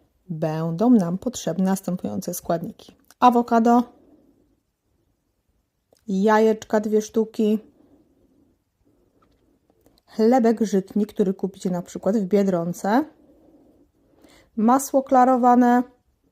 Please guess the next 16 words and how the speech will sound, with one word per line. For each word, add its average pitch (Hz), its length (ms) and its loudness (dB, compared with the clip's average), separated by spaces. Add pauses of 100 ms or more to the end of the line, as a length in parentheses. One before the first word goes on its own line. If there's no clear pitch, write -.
(480)
z - 120 -20
przypraw 185 540 -4
będziemy 180 340 -4
potrzebować 175 680 -6
soli, 247 560 2 (1300)
pieprzu 214 600 2 (1200)
i 226 480 2 (100)
miodu. 165 760 -4 (180)
My 180 160 -4
mamy 175 220 -4
taki 170 380 -8
swój - 340 -6
własny, 233 400 -2
mamy 196 340 -2
własne 170 380 -8
pszczółki. 170 960 -10